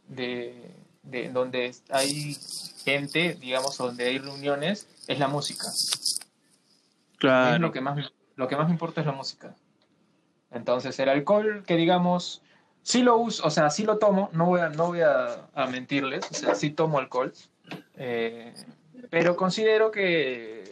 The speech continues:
Speaker 1: no es necesario que digamos para divertirse, o sea, creo que se puede, uno se puede divertir sin alcohol también.
Speaker 2: Sí, me gusta. Creo que con, con, con esa, con esa frase nos podemos ir.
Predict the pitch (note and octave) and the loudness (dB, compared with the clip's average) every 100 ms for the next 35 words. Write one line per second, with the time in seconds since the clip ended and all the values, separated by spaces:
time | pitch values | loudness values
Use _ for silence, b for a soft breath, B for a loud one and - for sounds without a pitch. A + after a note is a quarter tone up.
0 | C#3+ C3+ C3+ - - - _ _ E3+ F#3+ | -16 -14 -14 -18 -20 -20 _ _ 0 2
1 | G#3+ A3 - A3 G#3+ D3+ F3+ E3 C#3 B2+ | 4 0 -2 -4 -2 0 2 2 0 -2
2 | C#3 D3 D3+ C3 A#2+ A#2 C#3 B2 B2 A#2+ | -2 -2 0 0 0 -4 -6 -8 -10 -8
3 | B2+ A#2+ B2 C3+ _ D#3+ F3+ F3+ E3 B2+ | -2 -2 -2 -10 _ 0 0 2 -2 -2
4 | - - C3 - E3+ F3 F#3 F#3+ E3+ E3+ | -6 -8 -6 0 0 2 0 0 0 0
5 | E3+ C#3 C3 - C#3+ B2 C3 B2+ B2 B2 | 2 0 -2 -2 -2 0 -2 -2 -8 -10
6 | - _ _ _ _ _ _ _ _ _ | -16 _ _ _ _ _ _ _ _ _
7 | _ _ A#3+ B3 B3 A3+ - - F3 D#3 | _ _ -16 -14 -14 -14 -12 -2 0 0
8 | D3+ - _ - B2 C#3 C3+ - G#2+ _ | -2 -10 _ -4 2 2 2 -6 -18 _
9 | F3+ F3+ C#3 C3 B2 A#2 A2+ B2+ C#3+ D3 | 2 4 4 2 0 -2 0 0 2 2
10 | C3 A#2 B2+ B2+ C#3 C3+ C3+ B2+ - A#2+ | 2 2 0 0 2 2 2 -2 0 0
11 | A#2 - A#2 F#2+ | 0 2 0 0